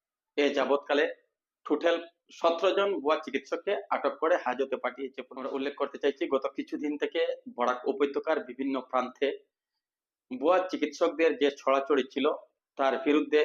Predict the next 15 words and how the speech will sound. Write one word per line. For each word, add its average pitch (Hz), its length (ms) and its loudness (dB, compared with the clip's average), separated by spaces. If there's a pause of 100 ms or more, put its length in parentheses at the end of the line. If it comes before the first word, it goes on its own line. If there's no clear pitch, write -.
(160)
ইতিমধ্যে 135 420 0 (120)
গর্জে 127 320 0
উঠেছে - 240 -10 (100)
পুলিশ। 151 200 2 (880)
আমরা 127 240 2
দেখি, 143 220 4 (380)
কাছাড় 151 420 0
জেলায় 131 280 4 (160)
এ 139 40 4 (120)
যাবৎকালে 151 500 0 (120)
মোট 131 140 -4 (100)
সতেরো 151 320 -2
জন 170 180 0
ভুয়া 127 240 2
চিকিৎসককে 165 460 -4